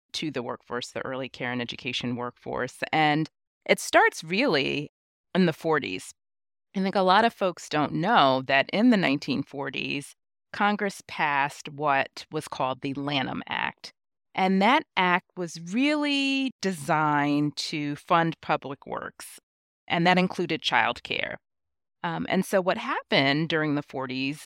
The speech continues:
if folks remember, we were at war, World War Two was going on. And so women were entering the workforce in record numbers. And this was pretty unusual for white women. Black women had been in the workforce for quite some time, but white women were also entering the workforce, and they were involved, heavily involved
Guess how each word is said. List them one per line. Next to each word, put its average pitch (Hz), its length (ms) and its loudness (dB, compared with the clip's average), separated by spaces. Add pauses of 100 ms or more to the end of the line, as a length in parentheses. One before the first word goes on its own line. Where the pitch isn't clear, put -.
(160)
if - 140 -6
folks - 240 -6
remember, 156 420 -2
we 156 140 -10
were 165 300 -4
at 147 220 2
war, 151 380 0
World 175 260 -4
War 175 160 -4
Two 151 220 -8
was 139 160 -12
going 131 340 -2
on. 135 360 -2 (360)
And 202 160 4
so 202 220 4
women 175 800 4 (420)
were 156 180 0
entering 196 300 4
the 160 100 2
workforce 139 680 -6 (100)
in 143 400 0
record 151 320 0
numbers. 120 760 -4 (300)
And 175 180 2
this - 200 0
was 226 180 0
pretty 190 260 -4
unusual 147 520 0
for - 160 -8
white 165 280 2
women. 139 280 -6
Black 156 260 -2
women 151 240 0
had 143 320 0 (360)
been 262 140 8
in 247 80 8
the 202 60 6
workforce 143 480 0
for 165 120 -8
quite 147 300 -2
some - 140 -4
time, 160 460 2
but - 180 -4
white 196 240 0
women 147 240 0
were 139 180 -4
also 135 300 0
entering 131 420 -4
the - 80 -8
workforce, - 540 -8
and 151 100 0
they 156 60 4
were 160 160 4
involved, 165 460 4
heavily 151 320 -6
involved 135 500 -2